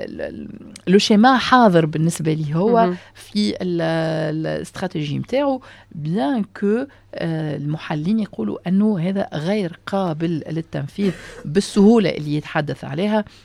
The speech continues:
Speaker 1: لأنه العائدات هذه ولا الرسوم هذه يتم استخدامها عادة في تمويل الميزانية العامة بالنسبة
Speaker 2: Exactement.
Speaker 1: للولايات المتحدة الأمريكية، ومش لتأسيس صناديق استثمارية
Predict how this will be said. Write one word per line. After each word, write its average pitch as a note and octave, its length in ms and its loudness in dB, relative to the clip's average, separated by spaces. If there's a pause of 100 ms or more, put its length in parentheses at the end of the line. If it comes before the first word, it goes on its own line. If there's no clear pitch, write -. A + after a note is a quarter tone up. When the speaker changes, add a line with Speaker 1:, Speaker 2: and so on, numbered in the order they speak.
(100)
Speaker 1:
لأنه G3+ 500 2 (340)
العائدات D3 1200 -2
هذه F#3 280 0
ولا C#3 180 -4
الرسوم D3 380 -4
هذه F3 380 -2 (260)
يتم G#3 340 -2
استخدامها E3 720 -4 (100)
عادة D#3+ 680 -4 (240)
في G3 200 -6
تمويل F3+ 400 0
الميزانية F3 600 0
العامة D#3 600 0 (280)
بالنسبة D#3 440 -6
Speaker 2:
Exactement. D3+ 320 -2
Speaker 1:
للولايات D#3+ 480 -4
المتحدة D#3 380 -8
الأمريكية، E3 960 -2 (280)
ومش D#3 680 0
لتأسيس F3 600 -6
صناديق D#3 400 -8
استثمارية E3 640 -4